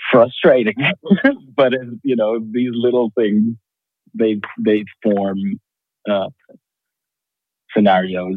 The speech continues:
that I would then write and try and take from whether I've seen someone or, uh, or I've seen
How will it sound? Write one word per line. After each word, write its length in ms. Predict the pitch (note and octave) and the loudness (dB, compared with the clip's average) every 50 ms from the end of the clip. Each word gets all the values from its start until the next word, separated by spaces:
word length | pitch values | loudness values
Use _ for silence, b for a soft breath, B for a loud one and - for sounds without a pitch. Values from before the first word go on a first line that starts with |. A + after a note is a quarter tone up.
| F#2+ | -4
that 120 | F#2 F#2 F2+ | -2 -2 -2
I 80 | F2+ | -2
would 200 | F2+ F#2 F2+ F2+ F2 | -4 -6 -8 -6 -4
then 160 | F#2 F2+ F2+ | -4 -4 -2
write 300 | F2 F2 E2+ E2+ F2 - | -2 0 0 -2 -2 -6
and 100 | - F#2+ | -6 -4
try 220 | - - F#2 F2+ F2 | -2 0 0 0 0
and 160 | F2+ F2+ E2 - - | -2 -4 -4 -2 0
take 160 | G2 F#2+ F2 - - - - | 0 0 0 -4 -8 -6 -2
from 320 | - F2+ E2+ E2+ E2+ D2+ _ _ _ _ | -2 -2 -2 -2 -8 -14 _ _ _ _
whether 360 | - G2+ F2+ F2+ F2+ F2+ E2+ D#2 | -2 0 0 0 -2 -2 -2 -2
I've 180 | D#2 D#2+ E2+ - _ _ _ _ - - | -2 -4 -6 -12 _ _ _ _ 2 4
seen 200 | G#2+ G#2+ G#2+ G2+ - | 4 4 4 4 4
someone 460 | A2+ G#2 G#2 G2+ F#2+ F#2+ G2 F#2 F#2 - _ _ _ _ _ | 4 4 4 2 0 0 -2 -2 -4 -8 _ _ _ _ _
or, 500 | - F2+ F#2 F2+ F2 E2+ E2+ E2+ E2 - _ _ _ _ _ _ _ _ - - - | -4 -4 -2 -2 -2 -2 -2 -4 -6 -10 _ _ _ _ _ _ _ _ -16 -10 -4
uh, 200 | - F#2 E2+ D#2+ - _ _ _ - | -2 0 -2 -2 -4 _ _ _ -4
or 200 | F2 F#2 F#2 F2+ | -2 -2 0 -2
I've 80 | F2 F2+ - - - | -4 -6 -6 -4 0
seen 240 | G2 G2 G2 G2 | 0 0 0 0